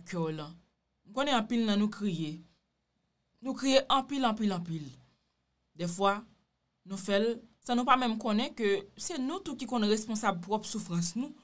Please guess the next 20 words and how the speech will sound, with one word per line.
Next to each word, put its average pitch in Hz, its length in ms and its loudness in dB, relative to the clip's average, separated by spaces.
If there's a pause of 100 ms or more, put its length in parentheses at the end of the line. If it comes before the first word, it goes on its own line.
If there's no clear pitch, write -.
(100)
nan 220 180 -2
yon 220 100 0
relasyon 254 500 0
kèlkonk 208 460 -2
an. - 520 -10
Nou 233 120 2
panye 190 300 2
sa 151 180 -6 (960)
de 180 60 -4
ou 185 60 -2
te 190 40 -2
lè 220 80 4
manyè 240 300 2
yo. 269 80 4 (1700)
M 240 80 -2
panse 262 240 2
li 208 140 6
enpòtan 180 420 0
jodi 165 340 -4
a 160 60 -8